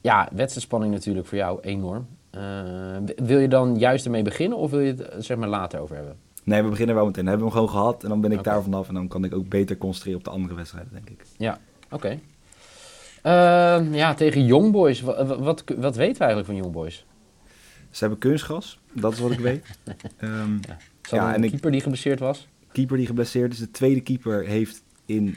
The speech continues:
Speaker 2: honderdzesenzeventig wedstrijden dertien keer de nul gehouden. Nou, dan ben je ook geen hele grote volgens mij.
Speaker 1: Nee.
Speaker 2: Ehm, vierendertig jaar ook. Ja,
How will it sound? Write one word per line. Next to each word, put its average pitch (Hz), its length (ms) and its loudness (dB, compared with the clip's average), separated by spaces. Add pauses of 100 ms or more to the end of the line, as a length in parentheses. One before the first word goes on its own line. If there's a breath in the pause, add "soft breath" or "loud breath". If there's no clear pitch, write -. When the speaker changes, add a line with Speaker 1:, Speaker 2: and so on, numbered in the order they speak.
Speaker 2:
honderdzesenzeventig 117 1300 -2
wedstrijden 95 680 -4
dertien 120 340 2
keer 98 160 0
de 90 60 -2
nul 110 200 0
gehouden. 127 300 -4
Nou, 104 120 -6
dan 101 100 -4
ben 107 80 2
je 101 100 -2
ook 104 140 -4
geen 120 200 0
hele 110 180 0
grote 113 320 -2
volgens 127 240 -8
mij. 131 160 -8 (240)
Speaker 1:
Nee. 92 300 -8 (480)
Speaker 2:
Ehm, 107 320 -4 (240)
vierendertig 110 520 0
jaar 107 260 2
ook. 104 120 0
Ja, 87 220 -2